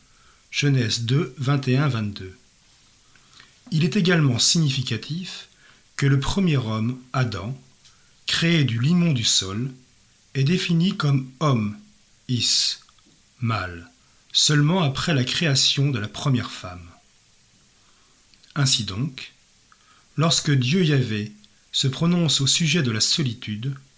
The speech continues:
il le fait en se référant à la solitude de l'homme en tant que telle, et pas seulement à celle de l'homme-homme. Certes,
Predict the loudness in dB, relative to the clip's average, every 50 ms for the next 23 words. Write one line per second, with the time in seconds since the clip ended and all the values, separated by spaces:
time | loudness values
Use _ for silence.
0 | _ _ _ _ _ _ _ _ _ _ _ _ -8 -4 -2 0 2 0 0 -2
1 | -2 -4 -2 -2 0 0 0 0 0 0 0 0 0 0 0 -2 0 0 0 0
2 | 0 0 0 0 0 0 0 0 0 -2 -4 -4 -4 -2 -2 -2 -2 -2 -2 -2
3 | -2 -2 -2 -4 -6 -10 -18 -20 -20 _ _ _ _ _ -2 -2 -2 0 0 0
4 | 0 0 -2 -4 -4 -4 -4 -4 -4 -4 -6 -8 -12 -16 -20 _ _ -20 _ _
5 | _ _ _ _ _ -10 -8 -8 -4 -2 0 2 2 4 4 4 4 4 4 2
6 | 2 2 2 2 2 2 2 0 0 -2 -2 0 0 0 0 0 -2 -6 -10 -8
7 | -8 -8 -8 -12 -14 -18 -20 -20 -20 _ _ _ _ _ -20 _ _ _ _ _
8 | _ _ _ _ _ _ _ _ _ _ _ _ -20 _ _ _ _ _ _ _
9 | _ _ -20 -20 -20 -20 -20 _ _ 0 2 2 4 2 0 -2 -6 -12 -14 -14